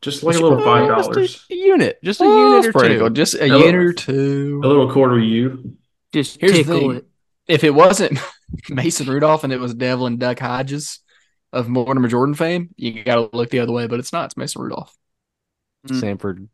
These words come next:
Speaker 3: Bulldog great, Doug Hodges. All right, Bills all around there. Moving on, Sunday at four thirty P M Eastern on Fox, we have a battle of two of the most historic franchises in the N F L, the Green Bay Packers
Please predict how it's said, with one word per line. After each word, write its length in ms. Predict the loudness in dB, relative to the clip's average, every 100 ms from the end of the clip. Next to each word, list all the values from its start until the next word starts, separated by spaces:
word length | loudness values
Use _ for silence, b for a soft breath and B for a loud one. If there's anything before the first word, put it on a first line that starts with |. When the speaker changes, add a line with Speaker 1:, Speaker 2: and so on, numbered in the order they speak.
| _ _ _
Speaker 3:
Bulldog 440 | -2 0 0 -4
great, 400 | -4 -4 -4 -10 _ _ _
Doug 180 | -8 -6
Hodges. 360 | -8 -8 -16 B B -10
All 100 | -2
right, 180 | -2 -2 _ _
Bills 220 | -4 -2
all 140 | 0 0
around 280 | -2 -4
there. 240 | -4 -6 -8 b _
Moving 300 | -6 -4 -4
on, 180 | -6 -8
Sunday 720 | -8 -4 -4 -2 0 -2 -4 -10
at 100 | -12
four 320 | _ -2 -2
thirty 360 | 0 -2 -2 -6
P 220 | -6 -8
M 120 | -8
Eastern 400 | -8 -10 -8 -10 -10
on 240 | -8 -8
Fox, 840 | -10 -20 -4 -2 -2 -6 -14 -14 -16 _ _ _ _ _
we 140 | -8 -4
have 320 | -4 -4 -8 _ _ _ _
a 60 | -8
battle 340 | -2 0 0
of 100 | -2
two 200 | -2 -2 -2
of 60 |
the 220 | -4 -8 -12 _ _
most 200 | -10 -8
historic 400 | -10 -8 -6 -6
franchises 760 | -6 -8 -6 -6 -6 -8 -12 -16 _ _ _
in 220 | -4 -2 0
the 160 | -2
N 80 | -2
F 180 | -4 -6
L, 280 | -6 -8 b b _
the 100 | -8
Green 240 | -4 -4
Bay 120 | -4 -4
Packers 560 | -6 -6 -6 -10 -12